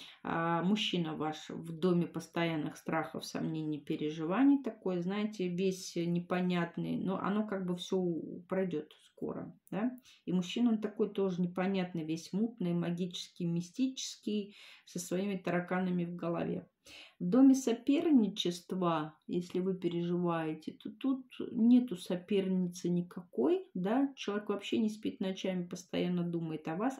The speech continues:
а вот вы ещё тут думаете и переживаете о соперниках и конкурентах. А,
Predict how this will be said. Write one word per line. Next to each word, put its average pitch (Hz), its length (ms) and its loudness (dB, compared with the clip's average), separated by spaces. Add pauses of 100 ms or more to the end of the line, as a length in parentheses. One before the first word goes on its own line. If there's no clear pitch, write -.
(100)
а 180 120 0
вот 180 240 -2
вы 208 200 4
ещё 302 320 4
тут 180 280 -4
думаете 180 720 0 (360)
и 170 80 -8
переживаете 180 800 0
о 226 300 4
соперниках 220 1040 -2
и 185 60 -2
конкурентах. 170 1120 -4 (840)
А, 165 800 -2